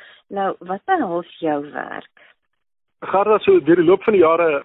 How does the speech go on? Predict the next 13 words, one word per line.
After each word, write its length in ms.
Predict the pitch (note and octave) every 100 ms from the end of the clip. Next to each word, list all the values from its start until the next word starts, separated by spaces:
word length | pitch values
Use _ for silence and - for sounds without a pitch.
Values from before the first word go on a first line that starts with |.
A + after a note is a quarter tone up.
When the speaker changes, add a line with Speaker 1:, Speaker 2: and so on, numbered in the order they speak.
| _
Speaker 2:
werk 240 | C3+ C#3+ E3
ek 80 |
nog 80 | D#3
altyd 320 | E3 D#3 F3+
in 140 | E3+ D3+
die 60 |
wildbedryf. 480 | C3+ C3+ C3 B2 A3 - - -
My 220 | B2+ B2 B2
passie 240 | D#3 - D#3
is 80 |
nog 100 | C#3
altyd 220 | D#3+ C#3+ B2+
bewaring. 480 | A2+ A#2 B2+ G#3+